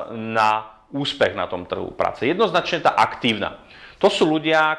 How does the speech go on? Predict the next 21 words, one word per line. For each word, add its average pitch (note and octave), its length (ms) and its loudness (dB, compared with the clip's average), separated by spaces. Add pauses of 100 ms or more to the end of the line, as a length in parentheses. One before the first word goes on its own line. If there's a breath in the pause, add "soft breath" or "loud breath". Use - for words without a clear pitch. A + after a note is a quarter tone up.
ktorí D3 460 -4
sa D3 100 -12
naozaj D3 380 -2
nespoliehajú B2+ 1120 -4
len B2+ 400 4
na C3+ 160 0
ten A#2+ 180 -10
úrad A2+ 300 -6
práce, A#2 480 -2 (320 loud breath)
ale B2 600 4 (300)
začínajú D#3 1040 -2
hľadať. B2 480 2
Sú - 160 -10
aktívni, F3 640 0
e, - 440 -6 (280)
nielen C#3+ 400 -2
v F#2+ 80 -16
hľadaní G#2 800 0 (1040)
možných C#3 880 0
pracovných C#3+ 560 0
príležitostí G#2 1040 -4